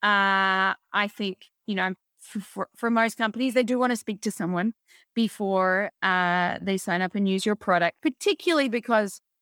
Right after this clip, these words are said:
over time, and when we first spoke, this was not the case, but over time we became a subscription model.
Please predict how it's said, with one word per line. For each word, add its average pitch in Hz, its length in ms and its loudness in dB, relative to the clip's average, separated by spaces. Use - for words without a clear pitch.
over 233 240 2
time, 233 480 2
and 220 120 0
when 226 120 0
we 226 80 2
first 233 220 -2
spoke, 208 240 0
this 202 220 -4
was 190 100 -6
not 202 220 -2
the 190 80 -12
case, 190 320 -4
but 214 80 -2
over 202 160 0
time 208 260 -2
we 196 100 -2
became 185 320 -6
a 175 60 -6
subscription - 640 -10
model. 113 300 -8